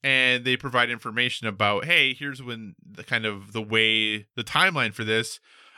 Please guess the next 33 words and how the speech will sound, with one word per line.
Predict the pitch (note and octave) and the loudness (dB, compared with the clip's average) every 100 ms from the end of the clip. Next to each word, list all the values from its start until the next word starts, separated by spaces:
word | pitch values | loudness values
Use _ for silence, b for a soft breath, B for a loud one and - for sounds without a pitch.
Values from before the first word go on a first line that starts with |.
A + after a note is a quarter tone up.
| b | b
I | D#3+ G3 | 0 2
would | G3 | 0
try | G3 E3+ | -2 -2
my | D#3+ - | 0 -2
absolute | B2 A#2 - B2+ F#2+ | -2 -4 -4 -6 -2
best | G#2+ G#2 | -2 -2
to | A2+ | -4
get | G2+ | -6
those | G2 F#2+ | -6 -10
things | F#2+ F#2 - | -10 -10 -2
done. | A#2 G2 | -2 0
Now, | C3+ G#2 _ - C#3 | 0 -2 _ -10 2
that | D3 D3 | 2 2
being | C#3 | -2
said, | C3 F3+ D3+ D3 - | 0 2 2 0 -10
like | A2 A#2 | -8 -8
you | E3 | -8
said, | - G#2 G2+ | -6 -6 -4
we | B2+ | -4
have | C#3+ | -2
gotten | C3 A2 | -2 -2
board | G#2+ G#2+ G#2+ | -4 -6 -2
games | G#2 G2+ | -4 -4
and | G2+ | -8
it's | G2 | -6
taken | G#2+ G2+ G2+ | -4 -4 -8
us | F#2+ | -6
some | G#2+ G#2+ | -8 -6
time | G2+ G2+ | -4 -4
to | G#2+ | -6
get | G#2 | -8
them | G#2 | -8
done. | G#2 F#2+ G2 | -4 -4 -4